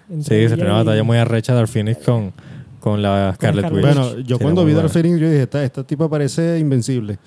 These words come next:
Speaker 2: Sí.
Speaker 3: O sea, tiene, t-, tiene demasiado poder.
Speaker 1: Claro.
Speaker 2: Mira,
Speaker 1: Esa,
Speaker 2: aquí
Speaker 1: esa yo creo que no la he visto.
Speaker 3: Es buena, es buena.
Speaker 1: Tengo que anotarla ahí.
Speaker 3: Esa
Speaker 2: Aquí
Speaker 3: está en Disney Plus.
Speaker 2: conseguí
Speaker 3: Bueno, todas esas están en Disney Plus.
Speaker 1: Sí.
Speaker 2: Mira, vamos a ver qué dice acá. Aquí conseguí un artículo en Screen Rant.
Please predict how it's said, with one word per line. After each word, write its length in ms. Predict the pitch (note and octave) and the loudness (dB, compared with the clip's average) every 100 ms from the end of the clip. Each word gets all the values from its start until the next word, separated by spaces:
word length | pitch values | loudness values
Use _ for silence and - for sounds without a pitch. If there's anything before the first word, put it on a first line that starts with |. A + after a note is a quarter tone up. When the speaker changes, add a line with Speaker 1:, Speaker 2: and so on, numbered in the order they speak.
| - - - - | -20 -20 -20 -4
Speaker 2:
Sí. 120 | G#2+ | 2
Speaker 3:
O 20 | |
sea, 100 | G2 | 4
tiene, 400 | G2 G2 G2 G2 | 4 4 4 2
t-, 200 | - C#3 | -2 -10
tiene 200 | C#3 C3+ | -6 -4
demasiado 320 | E3+ D#3 D3 | 0 0 0
poder. 240 | D3 D3+ G2 - - - - - | 2 0 -2 -10 -20 -20 -20 -20
Speaker 1:
Claro. 160 | - E3 C#3+ _ _ _ - - | -18 -16 -16 _ _ _ -20 -6
Speaker 2:
Mira, 220 | A#2 G2+ G2+ | 0 2 2
Speaker 1:
Esa, 80 | |
Speaker 2:
aquí 100 | A#3 | 2
Speaker 1:
esa 180 | G#3+ A2 | 2 2
yo 60 | G#3 | 2
creo 120 | A3+ | 0
que 60 | G3 | -2
no 60 | F#3 | -4
la 60 | |
he 20 | F#3 | -6
visto. 220 | C#3+ - - _ - | -8 -14 -20 _ -8
Speaker 3:
Es 80 | |
buena, 260 | A2+ A#2+ G2 | -4 -4 -6
es 40 | G2 | -8
buena. 140 | B2+ | -8
Speaker 1:
Tengo 20 | |
que 100 | D#3+ | -8
anotarla 340 | F3 D#3+ D#3 D#3+ | -12 -10 -8 -8
ahí. 160 | D3 - - | -8 -10 -4
Speaker 3:
Esa 100 | A#2 | -2
Speaker 2:
Aquí 120 | B2+ | 2
Speaker 3:
está 20 | |
en 60 | D#3 | 4
Disney 200 | - D3+ | 4 4
Plus. 100 | A2 | 4
Speaker 2:
conseguí 240 | A2 A2 | 4 4
Speaker 3:
Bueno, 160 | A2+ A#2+ | 6 6
todas 220 | A#2 - | 4 4
esas 100 | F#3 | 2
están 160 | E3 | 0
en 60 | E3 | 0
Disney 220 | E3+ D3+ | 0 0
Plus. 160 | A2 A2+ _ _ _ _ G#3 | 0 -6 _ _ _ _ -12
Speaker 1:
Sí. 240 | F3 C#3 C3+ - - B3 A3+ - _ _ - | -10 -10 -12 -20 -20 -20 -20 -20 _ _ -6
Speaker 2:
Mira, 200 | G#2 G2 | -2 0
vamos 200 | G2+ A2+ | 0 0
a 40 | G2+ | 0
ver 80 | F#2+ | 0
qué 60 | G#2+ | -2
dice 180 | G#2 A2+ | 0 -2
acá. 640 | G#2+ G#2 G#2 G#2 G#2 G#2+ - - | 0 0 0 0 -2 -4 -8 -4
Aquí 240 | B2+ A2+ B2 | -4 0 2
conseguí 260 | D#3 C#3 | 4 4
un 140 | C#3 D3+ | 4 4
artículo 800 | D#3 - D3 C#3 D3 D3 C#3+ B2 | 2 4 2 6 6 6 4 2
en 200 | A2 A2 | 2 0
Screen 480 | - - C3+ C#3 | 0 2 4 4
Rant. 440 | C#3 C#3+ D3 D3 | 4 4 4 2